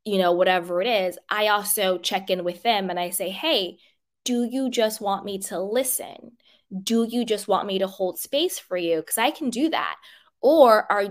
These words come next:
or, or do you actually want feedback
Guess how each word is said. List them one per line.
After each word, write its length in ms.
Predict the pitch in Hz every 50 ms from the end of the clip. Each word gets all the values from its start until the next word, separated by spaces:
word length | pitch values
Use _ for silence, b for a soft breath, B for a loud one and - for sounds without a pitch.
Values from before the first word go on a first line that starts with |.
| - -
or, 260 | 214 220 254 349 - -
or 480 | 277 339 359 302 247 226 214 220 214
do 180 | - 220 - 226
you 160 | 214 220 220 -
actually 460 | - 220 214 214 - - 240 226 208
want 360 | 202 196 185 185 185 - -
feedback 680 | - - - 269 269 277 254 240 - 185 156 - - -